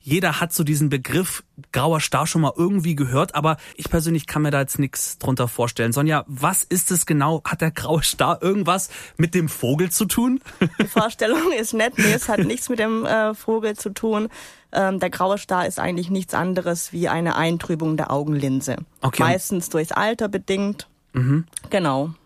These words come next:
Speaker 1: Und jetzt ist eine Eintrübung, bedeutet dann für mich, also wie, wie spürt man das? Wo-, woher weiß ich, hab ich jetzt einen grauen Star oder,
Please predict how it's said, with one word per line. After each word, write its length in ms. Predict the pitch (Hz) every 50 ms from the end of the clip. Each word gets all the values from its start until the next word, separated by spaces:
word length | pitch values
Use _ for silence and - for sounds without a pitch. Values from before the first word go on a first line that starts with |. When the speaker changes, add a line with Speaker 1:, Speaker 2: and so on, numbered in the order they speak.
| _ _ _ - -
Speaker 1:
Und 340 | - 165 175 156 - - _ _ - _ _ _ _ _ _ _ -
jetzt 440 | 175 165 180 160 - - - - - 156 -
ist 180 | - 170 -
eine 160 | 220 220 - -
Eintrübung, 580 | 139 156 190 - - 208 214 190 214 214 202
bedeutet 480 | 160 170 147 156 160 175 - 170 151 -
dann 140 | 156 156 151
für 160 | - 160 143
mich, 200 | 147 175 170 -
also 220 | 160 147 143 139
wie, 220 | 156 170 170 160 151
wie 100 | 170 165
spürt 420 | - - - - 175 214 220 -
man 140 | 143 117 110
das? 180 | 123 123 -
Wo-, 280 | 143 135 139 147 151 151
woher 240 | 160 170 175 156 135
weiß 240 | 131 139 165 165 175
ich, 180 | 180 - -
hab 140 | 156 156 156
ich 100 | 170 -
jetzt 180 | 170 156 - -
einen 60 | 151
grauen 240 | - 143 139 139 139
Star 400 | - - - 135 147 170 165 160
oder, 300 | 160 151 147 147 147